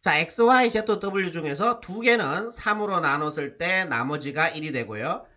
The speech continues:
자, 두 개는 삼으로 나눴을 때 나머지가 이가 됩니다. 예, 좋습니다. 좋아요. 그러면은 얘부터 한번 해보자.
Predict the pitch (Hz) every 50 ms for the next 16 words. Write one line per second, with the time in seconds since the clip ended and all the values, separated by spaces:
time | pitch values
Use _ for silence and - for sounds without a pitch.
0 | _ _ _ _ _ - 165 127 120 - - 175 196 202 226 226 196 151 131 139
1 | 170 208 208 - - 208 196 190 185 180 170 151 143 131 135 143 143 143 - 143
2 | 139 - - 160 175 185 180 175 143 113 110 120 123 131 139 135 127 135 - 170
3 | 175 180 185 - - - _ - 107 120 156 156 165 170 156 139 107 101 92 78
4 | - - - _ _ _ _ _ _ _ _ _ _ _ _ _ _ _ _ _
5 | _ _ _ _ _ _ _ _ _ _ _ _ _ _ _ _ _ _ _ _
6 | _ _ _ _ _ _ _ _ _ _ _ - 107 104 101 101 98 101 104 104
7 | 107 113 123 117 - - _ _ _ _ _ _ - 85 - - 92 92 92 87
8 | 80 87 87 87 95 113 135 147 165 190 202 196 - _ _ - - - - -
9 | - _ _ _ _ _ _ _ _ _ _ _ _ _ _ _ _ _ _ _
10 | _ _ _ _ _ _ _ _ _ _ _ - 139 151 143 127 98 82 - -
11 | _ _ _ _ _ _ _ _ _ _ _ _ _ _ _ _ _ _ _ _
12 | _ _ _ _ - - _ _ _ _ _ - 190 196 151 135 120 - - 104
13 | 104 117 151 220 277 - - 247 175 135 117 107 98 92 - 110 107 92 - -